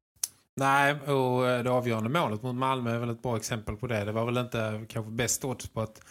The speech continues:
Samuel Johannesson skulle spela fram Ludvig Larsson till, eh, det matchvinnande målet. Men det understryker väl det du säger, att de, de har en ganska bred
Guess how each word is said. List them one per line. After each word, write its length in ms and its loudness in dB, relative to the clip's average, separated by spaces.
Samuel 300 0
Johannesson 520 0
skulle 200 -6
spela 280 -2
fram 320 -2
Ludvig 340 -4
Larsson 440 -2
till, 400 -6
eh, 200 -8
det 80 -8
matchvinnande 600 0
målet. 460 -2
Men 140 -6
det 220 -2
understryker 600 -2
väl 100 -6
det 120 -2
du 100 -6
säger, 400 -6
att 140 -20
de, 360 -12
de 120 -8
har 280 -4
en 60 -6
ganska 680 -2
bred 400 -4